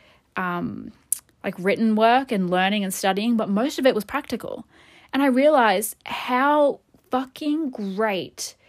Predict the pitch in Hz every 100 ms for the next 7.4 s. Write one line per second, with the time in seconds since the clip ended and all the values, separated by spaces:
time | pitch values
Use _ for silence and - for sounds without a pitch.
0 | _ _ _ _ 220 233 - 277 262 202
1 | 190 208 220 214 - 208 196 170 190 190
2 | - 190 196 135 - 214 - - 262 269
3 | - 226 196 170 120 - 208 202 196 165
4 | 180 185 - 165 220 214 - - 269 254
5 | 240 208 180 202 196 185 180 143 139 131
6 | 160 254 - - _ _ - - _ -
7 | 214 214 214